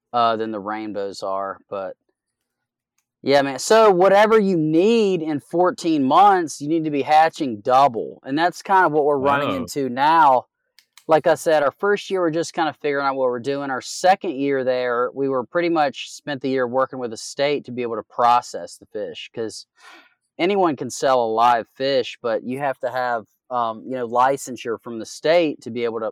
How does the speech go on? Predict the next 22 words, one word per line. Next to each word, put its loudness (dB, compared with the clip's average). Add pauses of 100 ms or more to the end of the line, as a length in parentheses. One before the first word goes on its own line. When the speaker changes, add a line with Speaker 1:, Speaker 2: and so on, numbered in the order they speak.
Speaker 1:
process 0
and -16
sell -6
fish. -2
And -10 (2000)
who's, -2
I -6
mean, -6 (540)
there's 0
no 4
fish 4
processors 0
here 2
in -4
Southwest 0
Virginia, -6
so -2
it -2
was -6
kind -2
of -4
a, -4